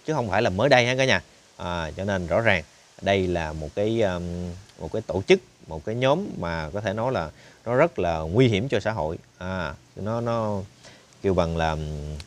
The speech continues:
đã làm, đã sáng lập, đã khai lập từ hồi,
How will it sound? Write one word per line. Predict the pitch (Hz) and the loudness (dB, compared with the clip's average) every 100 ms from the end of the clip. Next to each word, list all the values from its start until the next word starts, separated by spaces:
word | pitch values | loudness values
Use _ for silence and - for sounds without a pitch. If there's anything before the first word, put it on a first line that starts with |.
| - | -4
đã | 90 | 2
làm, | 107 87 80 | 6 6 4
đã | 87 | -2
sáng | - 147 175 | 2 2 2
lập, | - | -2
đã | - | -6
khai | - 151 135 | 0 6 6
lập | 98 90 | 6 2
từ | 98 87 | -2 -4
hồi, | 85 82 80 | -4 -4 -6